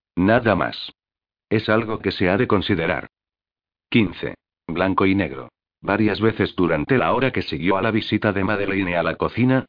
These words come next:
Gurney estuvo a punto de entrar en el dormitorio para averiguar qué había querido decir. Sin embargo, su atención regresó cada vez,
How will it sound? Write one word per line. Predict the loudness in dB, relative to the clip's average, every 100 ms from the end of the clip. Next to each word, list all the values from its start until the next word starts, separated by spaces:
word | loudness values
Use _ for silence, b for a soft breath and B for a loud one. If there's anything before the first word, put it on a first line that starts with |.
| -8
Gurney | -4 0 0 0 -4
estuvo | -4 -2 4 4
a | 4
punto | 2 4 0
de | 0
entrar | -4 0 0 0
en | -4
el | -4
dormitorio | -2 -2 -2 0 0 0
para | 0 2
averiguar | 2 2 2 2 2
qué | 0
había | 0 0 0
querido | 0 0 2 0
decir. | 0 -4 -4 -10 _ _ _ _
Sin | -4 2 2
embargo, | 0 0 0 2 -2 -4
su | -6 2 4
atención | 4 0 -2 2 2
regresó | 4 2 2 2 2
cada | 4 2
vez, | 0 -6